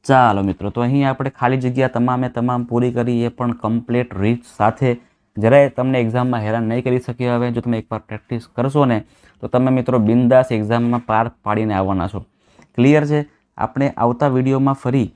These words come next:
અ, જે આગળ જે આપણે આવવાનું છે, બરાબર છે ને, ખાલી જગ્યા કે કંઈ પણ આવતું હશે એ આપણે સોલ્વ કરાવીશું.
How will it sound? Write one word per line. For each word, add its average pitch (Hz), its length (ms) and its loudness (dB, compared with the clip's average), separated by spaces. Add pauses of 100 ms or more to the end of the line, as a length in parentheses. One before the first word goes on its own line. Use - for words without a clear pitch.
(360)
અ, 110 300 0
જે 123 500 0
આગળ 120 280 0
જે 127 140 0
આપણે 123 280 0
આવવાનું 120 360 2
છે, 113 80 -4
બરાબર 123 340 0
છે 143 100 -4
ને, 143 100 0
ખાલી 120 260 -2
જગ્યા 117 260 -4
કે 123 100 -6
કંઈ 151 180 0
પણ 143 160 -2
આવતું 110 280 0
હશે 120 160 -4
એ 113 60 -4
આપણે 117 220 -2
સોલ્વ 113 240 -2
કરાવીશું. 110 520 -2